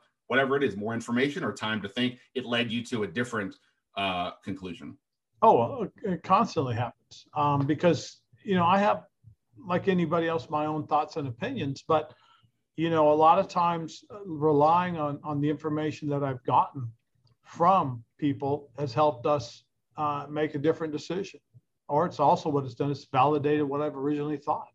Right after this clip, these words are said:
Speaker 2: So it's important people understand that, that, that these are, these are collaborative efforts here. This is not,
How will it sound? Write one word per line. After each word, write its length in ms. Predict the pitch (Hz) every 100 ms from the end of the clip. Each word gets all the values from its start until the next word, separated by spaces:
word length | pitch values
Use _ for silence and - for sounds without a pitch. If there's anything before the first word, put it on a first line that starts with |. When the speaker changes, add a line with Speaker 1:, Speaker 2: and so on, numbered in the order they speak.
| _ _ _ _ _ -
Speaker 2:
So 520 | - 156 143 135 - _ -
it's 200 | 165 -
important 500 | 196 175 180 202 117
people 260 | 151 156 151
understand 540 | 151 - 190 202 160
that, 140 | 123 -
that, 200 | 135 127 -
that 220 | 135 -
these 260 | 143 156 151
are, 180 | 139
these 220 | 135 147 165
are 80 |
collaborative 640 | - 143 147 165 165 151 139
efforts 320 | 151 139 -
here. 200 | 131 113 -
This 200 | 135 180
is 160 | 139
not, 320 | 143 156 151